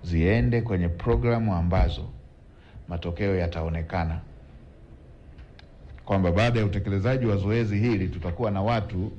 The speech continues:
wanaoshuhudia kwamba siku mia moja za Daktari Samia Suluhu Hassan alipoingia awamu ya pili zilibadilisha maisha kwa namna hii. Kuna wajibu ambao serikali inatakiwa kutimiza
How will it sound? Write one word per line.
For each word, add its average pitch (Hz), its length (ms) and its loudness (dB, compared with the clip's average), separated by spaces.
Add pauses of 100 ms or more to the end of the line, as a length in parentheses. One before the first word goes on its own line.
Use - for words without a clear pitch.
(140)
wanaoshuhudia 92 800 2
kwamba 90 340 0
siku 139 460 0
mia 107 200 2
moja 104 360 2
za 92 100 0
Daktari 90 440 0
Samia 90 340 0
Suluhu 87 280 0
Hassan 85 480 0
alipoingia 85 520 0
awamu 90 240 4
ya 80 120 2
pili 98 420 2 (680)
zilibadilisha 82 880 2 (260)
maisha 82 580 2 (400)
kwa 80 160 -2
namna 82 300 0
hii. - 260 -8 (2000)
Kuna 87 220 6
wajibu 135 460 8
ambao 107 220 6
serikali 92 440 6
inatakiwa 85 420 6
kutimiza 123 640 4